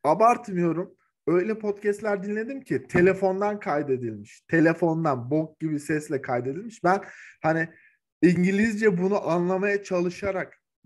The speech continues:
ben yarışma zamanlarımda hep bunları dinleyerek, bunları şey yaparak öğrendim. E,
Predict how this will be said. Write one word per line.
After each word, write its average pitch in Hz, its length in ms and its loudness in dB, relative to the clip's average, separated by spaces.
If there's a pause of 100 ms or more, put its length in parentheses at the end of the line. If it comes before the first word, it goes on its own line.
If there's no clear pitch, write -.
(180)
ben 160 200 -4
yarışma 151 460 -4
zamanlarımda 160 720 -4
hep 185 280 -4
bunları 165 440 -2
dinleyerek, 160 520 -2
bunları 160 320 -6
şey 170 160 -4
yaparak 202 420 -2
öğrendim. 151 520 0 (380)
E, - 20 -10